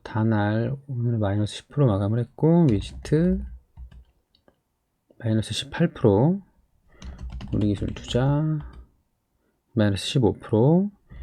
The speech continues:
비덴트, 어제 상한가 같은 비덴트는 마이너스 십일 프로, 이렇게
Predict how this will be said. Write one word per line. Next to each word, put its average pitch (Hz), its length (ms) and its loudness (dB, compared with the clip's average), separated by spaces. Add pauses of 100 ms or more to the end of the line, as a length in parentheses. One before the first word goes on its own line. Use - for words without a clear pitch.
(480)
비덴트, 107 580 0 (540)
어제 110 180 -2
상한가 147 280 -2
같은 113 240 -2
비덴트는 127 680 0
마이너스 101 360 -6
십일 139 320 -4
프로, 107 220 -6
이렇게 104 360 -10